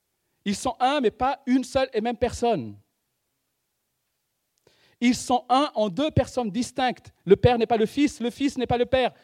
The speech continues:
Mais le Père et le Fils ne font qu'un. Je vous ai dit qu'on allait voir des choses qui nous dépassent. Vous êtes d'accord, hein ? Et c'est une ver-, vérité que nous lisons dès les premières lignes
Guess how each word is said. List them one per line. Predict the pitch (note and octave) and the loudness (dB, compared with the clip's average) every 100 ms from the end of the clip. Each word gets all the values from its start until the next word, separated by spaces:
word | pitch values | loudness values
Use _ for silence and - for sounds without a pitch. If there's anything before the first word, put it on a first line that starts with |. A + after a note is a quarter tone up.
| _ _ _ _ _ _ _ - | _ _ _ _ _ _ _ 2
Mais | G#3 | 4
le | |
Père | A3+ B3+ C4 | 6 6 6
et | C4+ | 4
le | |
Fils | C4+ D4+ C#4 | 2 0 2
ne | C4+ | 0
font | - D4+ | 0 -2
qu'un. | D4+ D#4 F#3 _ _ _ _ _ _ _ _ _ _ _ _ _ _ _ _ _ _ _ _ _ _ | 0 0 -2 _ _ _ _ _ _ _ _ _ _ _ _ _ _ _ _ _ _ _ _ _ _
Je | F#3+ C#3+ | -20 -12
vous | C3 | -10
ai | |
dit | E3 | -10
qu'on | - - C#3 | -10 -14 -12
allait | C3+ - B2+ B2 | -12 -10 -8 -8
voir | B2+ | -8
des | B2+ | -8
choses | - B2+ | -10 -12
qui | - | -12
nous | A2+ G2 | -14 -14
dépassent. | G#2+ - - - _ _ _ _ _ _ _ _ _ _ | -14 -16 -18 -20 _ _ _ _ _ _ _ _ _ _
Vous | |
êtes | F#2+ | -20
d'accord, | G2 B2 G2+ | -16 -16 -16
hein ? | A2 _ _ _ _ _ _ _ _ _ _ _ _ _ _ _ - - | -18 _ _ _ _ _ _ _ _ _ _ _ _ _ _ _ -12 -6
Et | |
c'est | G3 B3+ | -4 -4
une | A3+ | -2
ver-, | G#3 A#3+ A3 | 2 2 0
vérité | - A3 A#3 C4 | -2 -2 -2 -4
que | B3+ | -4
nous | A#3+ | -2
lisons | A3+ G3 C4 | 0 0 0
dès | G3 C#4 | 2 2
les | |
premières | C4 - B3+ B3+ A3 | 2 -4 -2 -2 0
lignes | D4+ D#4+ G#3+ | 4 4 2